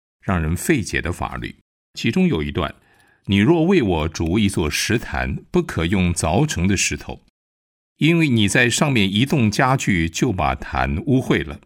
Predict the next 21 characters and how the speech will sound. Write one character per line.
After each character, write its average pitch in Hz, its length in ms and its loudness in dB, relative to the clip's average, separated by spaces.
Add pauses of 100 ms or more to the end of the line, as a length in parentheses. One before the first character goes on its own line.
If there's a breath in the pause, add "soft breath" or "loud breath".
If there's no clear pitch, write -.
(500)
你 82 260 0
上 156 360 2
我 92 80 2
的 98 120 4
坛， 87 400 0
不 - 200 0
可 98 160 0
用 113 240 2
台 69 260 -2
阶， 110 340 0 (460)
免 73 260 -2
得 90 140 -2
你 85 220 0
露 107 320 0
出 - 220 -6
下 80 340 -4
面 64 200 -8
的 57 140 -10
身 69 240 -8
体 - 140 -14
来。” - 320 -16